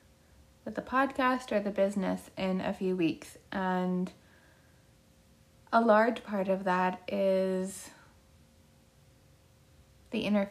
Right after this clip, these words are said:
fear, inner doubt, unsurety, and how crippling that can be.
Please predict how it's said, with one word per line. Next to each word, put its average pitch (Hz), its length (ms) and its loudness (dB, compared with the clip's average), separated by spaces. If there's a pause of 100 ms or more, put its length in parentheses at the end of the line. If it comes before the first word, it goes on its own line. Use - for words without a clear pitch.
fear, 208 420 -2 (480)
inner 185 260 -6
doubt, 196 580 0 (1160)
unsurety, 185 920 -2 (280)
and 185 600 -2 (1900)
how 214 140 2
crippling 208 720 -4 (1500)
that 185 200 -2
can 185 180 -2
be. 180 340 -4